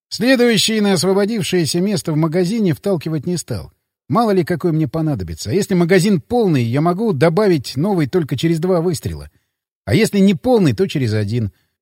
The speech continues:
В этом ружье, к сожалению, патроны из патронника не выбросишь. Пошли! Вообще вероятность того, что мы на кого-нибудь напоримся, невысока.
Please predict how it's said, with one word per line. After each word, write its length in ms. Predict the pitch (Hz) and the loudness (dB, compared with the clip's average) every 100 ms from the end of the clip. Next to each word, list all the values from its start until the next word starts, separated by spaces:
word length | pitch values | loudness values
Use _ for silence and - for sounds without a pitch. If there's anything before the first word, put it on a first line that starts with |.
| - | -2
В 60 | 226 | 2
этом 260 | 254 233 | 4 4
ружье, 400 | 226 208 208 254 | 4 2 2 0
к 60 | 196 | 0
сожалению, 580 | 196 175 190 170 151 123 | 2 4 4 4 4 2
патроны 440 | 160 165 220 190 | 0 0 2 2
из 100 | 147 | 0
патронника 580 | - 165 196 190 160 156 | -2 -2 0 2 0 0
не 160 | 160 160 | -2 -2
выбросишь. 560 | 147 87 85 76 - _ _ _ _ _ - | -4 -6 -8 -12 -18 _ _ _ _ _ 2
Пошли! 480 | 165 190 208 175 76 _ _ _ _ _ _ | 4 4 4 2 2 _ _ _ _ _ _
Вообще 280 | 104 120 254 | -8 -4 -2
вероятность 500 | 220 208 220 185 - | 0 0 0 -2 -2
того, 300 | 185 208 220 | -2 0 -2
что 180 | - 151 | -2 -2
мы 360 | 180 185 139 92 | 0 0 0 -2
на 180 | 127 | -2
кого-нибудь 500 | 135 185 180 156 147 | 0 0 0 0 -2
напоримся, 540 | 165 160 220 190 151 160 | -4 -4 0 0 0 -2
невысока. 640 | 170 170 196 202 - 82 | -2 -2 -4 -6 -6 -8